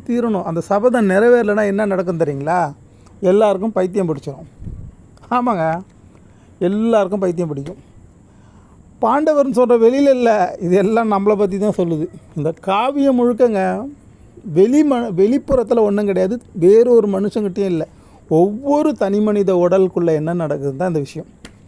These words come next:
இப்போ நாம ஒரு விஷயத்தை பத்தி வைராக்கியமா இருக்கிறோம். இந்த விஷயத்த,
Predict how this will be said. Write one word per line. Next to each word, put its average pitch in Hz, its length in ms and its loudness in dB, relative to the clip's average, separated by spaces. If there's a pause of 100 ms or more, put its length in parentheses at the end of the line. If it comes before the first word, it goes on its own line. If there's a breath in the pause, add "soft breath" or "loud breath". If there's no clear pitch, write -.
(640)
இப்போ 247 180 0
நாம 240 200 0
ஒரு 202 200 4
விஷயத்தை 220 380 0
பத்தி 190 300 -2
வைராக்கியமா 190 720 2
இருக்கிறோம். 160 320 -4 (720)
இந்த 170 160 0
விஷயத்த, 185 520 -2